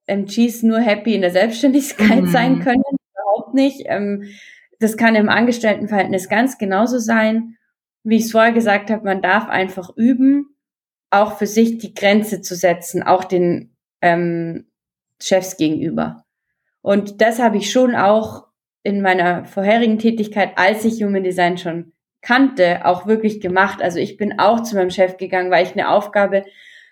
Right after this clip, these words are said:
Speaker 1: ähm, bekommen hatte und er hat mich gefragt, ob ich die machen will. Und ich habe im ersten Ding gedacht, "Ja, super, toll." Und dann habe ich halt gemerkt, nee, ich will's einfach gar nicht machen. Und ich habe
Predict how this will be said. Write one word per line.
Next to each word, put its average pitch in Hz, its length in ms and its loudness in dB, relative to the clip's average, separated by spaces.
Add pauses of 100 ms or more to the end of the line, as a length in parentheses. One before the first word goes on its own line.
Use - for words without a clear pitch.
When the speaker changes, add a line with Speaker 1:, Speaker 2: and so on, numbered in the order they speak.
(140)
Speaker 1:
ähm, 208 300 0
bekommen 233 560 2
hatte 220 460 0
und 196 140 0
er 143 100 4
hat 196 140 -2
mich 202 160 -4
gefragt, 220 360 0
ob 208 80 -4
ich 202 80 -8
die 185 100 -6
machen 226 360 0
will. 220 160 0
Und 208 80 -2
ich 208 120 -4
habe - 240 -6
im - 160 -6
ersten 226 420 0
Ding 220 140 0
gedacht, 208 280 -2
"Ja, 339 220 0
super, 311 400 0
toll." 285 420 2 (480)
Und 233 300 2
dann 214 140 2
habe 247 120 2
ich 240 100 -4
halt 226 160 0
gemerkt, 226 320 0
nee, 233 80 2
ich 220 140 -4
will's 262 180 0
einfach 226 360 -2
gar 208 180 -2
nicht 240 200 -2
machen. 180 320 -10
Und 202 140 -6
ich 202 160 -6
habe 214 140 0